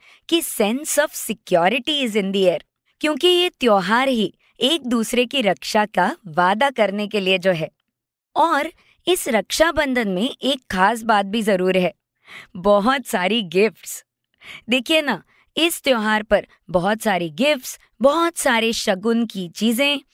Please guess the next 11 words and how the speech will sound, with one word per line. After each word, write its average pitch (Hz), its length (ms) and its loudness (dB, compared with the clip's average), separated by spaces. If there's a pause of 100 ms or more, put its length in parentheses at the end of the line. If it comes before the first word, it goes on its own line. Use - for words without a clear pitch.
(240)
और 339 140 4
बहुत 240 580 -2
सारे 233 280 0
सॉफ्ट 202 380 -2
टॉयज 180 340 0 (360)
आपको 320 340 2
हर 240 340 0
जगह 277 300 2
अपने 233 220 -4
आसपास 208 420 0
दिखेंगे। 185 480 -2